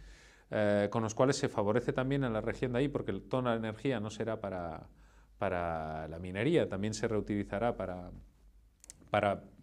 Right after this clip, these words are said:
zona que no, zonas donde no tienen energía, la gente que vive ahí alrededor, en algunos sitios. Y, eh, el gobierno de Bukele quería sacar los bonos,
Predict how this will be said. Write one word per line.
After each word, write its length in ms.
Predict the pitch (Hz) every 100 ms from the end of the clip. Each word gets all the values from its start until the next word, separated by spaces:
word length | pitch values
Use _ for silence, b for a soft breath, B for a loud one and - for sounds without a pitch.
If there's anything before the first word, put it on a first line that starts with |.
| -
zona 260 | - 147 147
que 100 | 127
no, 160 | 127 135 120 -
zonas 320 | 143 160 139
donde 180 | 117 113
no 140 | 127
tienen 320 | 131 139 120
energía, 580 | 107 104 101 - 139 - -
la 120 | 101
gente 300 | - 110 113
que 80 | 104
vive 260 | 101 104 101
ahí 140 | 104
alrededor, 400 | 101 104 104 135
en 80 | 113
algunos 380 | 107 110 107 104
sitios. 420 | 139 123 131 - B B B B B B B B B B _ -
Y, 280 | 180 208 -
eh, 440 | 127 123 120 117
el 80 | 117
gobierno 260 | 123 135 151
de 60 |
Bukele 380 | 147 139 160 170
quería 280 | 147 131 135
sacar 320 | 135 127 135
los 220 | 143 123
bonos, 580 | 135 151 143 165 - -